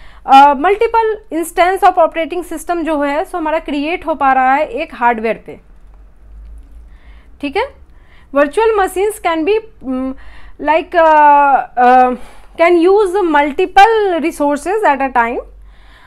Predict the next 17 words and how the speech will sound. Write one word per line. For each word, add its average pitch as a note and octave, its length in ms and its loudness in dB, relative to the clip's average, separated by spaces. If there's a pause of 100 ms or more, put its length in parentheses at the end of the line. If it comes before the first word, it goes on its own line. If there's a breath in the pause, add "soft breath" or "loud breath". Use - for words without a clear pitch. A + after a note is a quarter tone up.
(140 soft breath)
और, D4+ 400 4
uh, D4 400 2 (2250 soft breath)
जो F4+ 300 0
कॉन्सेप्ट G4+ 520 -4
मैंने G4+ 200 -4
बताया D4 500 2
आपको D#4 340 0
कि F#4 120 -6
मल्टीपल E4 680 2
ओएस C#4 560 4 (180)
आपको D#4 320 2
ख़रीदने E4 480 0
की A4 140 0
ज़रूरत D#4+ 440 0
नहीं C4+ 180 2
है C4+ 100 0
हार्डवेयर, A#3+ 600 0